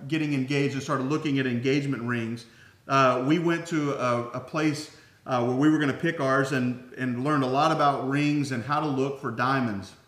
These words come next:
And of course, if you're there, they'll tell you there's the four C's of looking for a diamond. There's carat, the weight, there's clarity, color, and cut.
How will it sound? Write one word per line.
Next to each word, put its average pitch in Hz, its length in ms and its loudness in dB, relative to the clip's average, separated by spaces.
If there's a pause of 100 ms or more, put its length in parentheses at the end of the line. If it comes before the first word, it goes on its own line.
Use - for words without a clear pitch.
(760)
And 151 80 -4
of 143 80 -4
course, 170 300 4 (340)
if 143 140 -2
you're 151 100 2
there, 165 160 6
they'll 151 160 2
tell 160 140 0
you 151 80 4
there's 135 220 0
the 123 80 -4
four 170 300 0
C's 139 560 0
of 120 200 -2 (240)
looking 139 280 -2
for 139 160 -2
a - 80 -4
diamond. 123 360 2
There's 110 200 -4
carat, 156 500 -2
the 131 60 -6
weight, 131 560 0 (280)
there's 127 380 2
clarity, 165 600 2
color, 151 420 -2
and 123 240 -4
cut. 143 500 -2